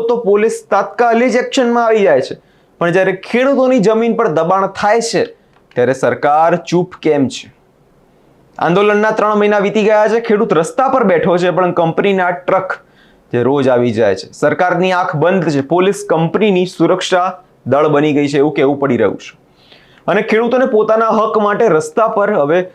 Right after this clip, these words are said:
ઉતરવું પડી રહ્યું છે. આ કોઈ રાજકીય લડાઈ નથી, આ જીવનનો પ્રશ્ન છે. ખેડૂતની જમીન એ એની જિંદગી હોય છે સાહેબ, અને જો એ જ જમીન પર ઉદ્યોગપતિઓ દાદાગીરી ચલાવશે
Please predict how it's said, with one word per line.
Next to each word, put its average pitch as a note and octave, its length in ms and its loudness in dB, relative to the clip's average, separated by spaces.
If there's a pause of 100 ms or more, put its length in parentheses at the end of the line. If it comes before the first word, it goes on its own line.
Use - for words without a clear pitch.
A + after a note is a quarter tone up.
(260)
ઉતરવું A3 480 0
પડી D3 200 0
રહ્યું G2+ 260 0
છે. - 140 -16 (680)
આ F3 100 0
કોઈ F#3 160 2
રાજકીય D3+ 440 0
લડાઈ B2 300 2
નથી, A#2+ 280 -2 (420)
આ E3 200 2
જીવનનો C3 640 0
પ્રશ્ન B2+ 520 -4
છે. - 180 -14 (380)
ખેડૂતની G3 400 0
જમીન D3+ 340 0
એ F3 160 2
એની E3+ 280 -2 (280)
જિંદગી D#3+ 420 0
હોય B2 180 0
છે A2+ 100 -2
સાહેબ, - 240 -6 (500)
અને C#3+ 240 0
જો C3+ 160 0
એ D#3 120 2
જ C3+ 80 -4
જમીન C#3 340 0
પર C#3+ 140 0
ઉદ્યોગપતિઓ C3+ 680 -2
દાદાગીરી C3 520 0
ચલાવશે C#3+ 580 0